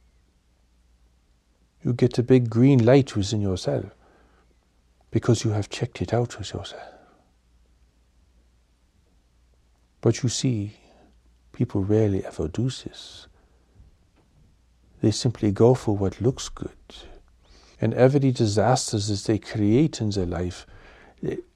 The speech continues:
always begin with something looking good. They are lured by appearances, the promise of wealth, the promise of pleasure, the promise of love,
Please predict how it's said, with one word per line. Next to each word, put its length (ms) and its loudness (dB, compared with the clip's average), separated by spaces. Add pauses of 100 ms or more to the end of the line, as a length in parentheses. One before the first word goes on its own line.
always 380 8
begin 500 0
with 120 0
something 500 -4
looking 400 -2
good. 380 -6 (3500)
They 100 0
are 80 6
lured 380 8
by 140 -4
appearances, 1160 -4 (1500)
the 80 -10
promise 520 2
of 160 -6
wealth, 480 2
the 80 -8
promise 440 -2
of 100 -6
pleasure, 420 0 (800)
the 100 -2
promise 460 6
of 100 4
love, 520 0